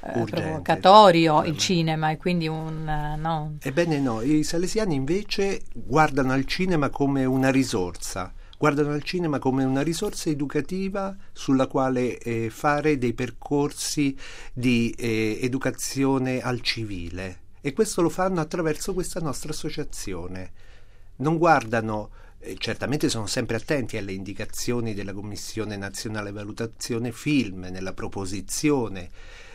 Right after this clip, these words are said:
Speaker 2: delle pellicole, però in ogni caso guardano con attenzione al, alle nuove frontiere del cinema, al cinema di sé. Io ricordo i primi, ero un ragazzino,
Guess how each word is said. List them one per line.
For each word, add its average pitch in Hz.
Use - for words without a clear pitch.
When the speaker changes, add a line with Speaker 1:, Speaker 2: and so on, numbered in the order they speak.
Speaker 2:
delle 98
pellicole, 110
però 202
in 110
ogni 110
caso 170
guardano 156
con 131
attenzione 135
al, 127
alle 123
nuove 165
frontiere 123
del 113
cinema, 156
al 117
cinema 123
di 120
sé. 160
Io 135
ricordo 120
i 127
primi, 127
ero 117
un 120
ragazzino, 127